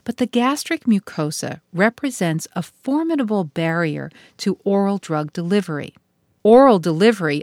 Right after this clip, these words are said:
of therapeutic peptides, proteins, antibodies, and genetic medicines has been one of the most sought-after goals of the pharmaceutical industry for decades.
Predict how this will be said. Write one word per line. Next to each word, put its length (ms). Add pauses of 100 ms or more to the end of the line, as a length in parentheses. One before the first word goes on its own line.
(120)
of 160
therapeutic 880
peptides, 720
proteins, 720 (100)
antibodies, 800
and 160
genetic 480
medicines 640 (320)
has 200
been 220
one 160
of 100
the 100
most 440
sought-after 920
goals 540 (100)
of 120
the 80
pharmaceutical 920
industry 640
for 260
decades. 760